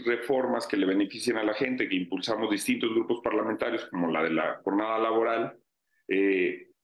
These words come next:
meten por la puerta de atrás, pues, temas que solamente les importan a ellos, eh, y que van en detrimento de los mexicanos. Entonces, pues, si eso quieren hacer en un periodo extraordinario, por supuesto que no vamos a permitirlo. Afortunadamente, ahora en la Comisión Permanente,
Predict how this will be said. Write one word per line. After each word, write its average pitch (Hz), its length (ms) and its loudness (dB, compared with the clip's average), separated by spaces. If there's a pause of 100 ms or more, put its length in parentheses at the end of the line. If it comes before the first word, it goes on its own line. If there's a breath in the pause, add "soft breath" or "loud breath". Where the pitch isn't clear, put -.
(140)
meten 123 920 -2
por 110 160 2
la 104 140 0
puerta 120 320 0
de 117 80 2
atrás, 120 580 -2 (400)
pues, 98 360 0
temas 120 340 0
que 98 140 -2
solamente 113 540 0
les 107 240 -2
importan 107 560 -2
a 120 120 -2
ellos, 117 640 -2
eh, 95 300 2
y 101 160 -4
que 101 160 0
van 101 280 0
en 107 80 -2
detrimento 95 760 2
de 90 60 2
los 85 120 2
mexicanos. 117 480 0
Entonces, 110 460 0
pues, 95 160 -2
si 113 120 0
eso 135 260 -2
quieren 123 260 -2
hacer 110 300 -2 (440 loud breath)
en 101 140 -2
un 107 100 -2
periodo 113 240 2
extraordinario, 113 600 0
por 104 120 0
supuesto 98 420 -2
que 98 80 0
no 95 180 2
vamos 101 480 0 (200 loud breath)
a 92 160 -4
permitirlo. 110 600 0
Afortunadamente, 117 720 0
ahora 117 200 0
en 113 80 -2
la 104 120 -2
Comisión 101 340 0
Permanente, 110 800 -2